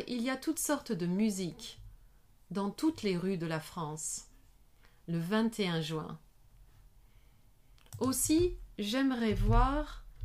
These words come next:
la fête de la bande dessinée. Quand tu étais petite,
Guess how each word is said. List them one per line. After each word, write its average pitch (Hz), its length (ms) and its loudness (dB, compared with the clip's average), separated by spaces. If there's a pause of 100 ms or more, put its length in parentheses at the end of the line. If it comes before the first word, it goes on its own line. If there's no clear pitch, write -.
(180)
la 202 180 2
fête - 640 0 (280)
de 190 100 -2
la 196 100 0
bande 247 320 0
dessinée. 175 560 -4 (4000)
Quand 359 160 0
tu 370 180 4
étais 339 220 4
petite, - 720 -6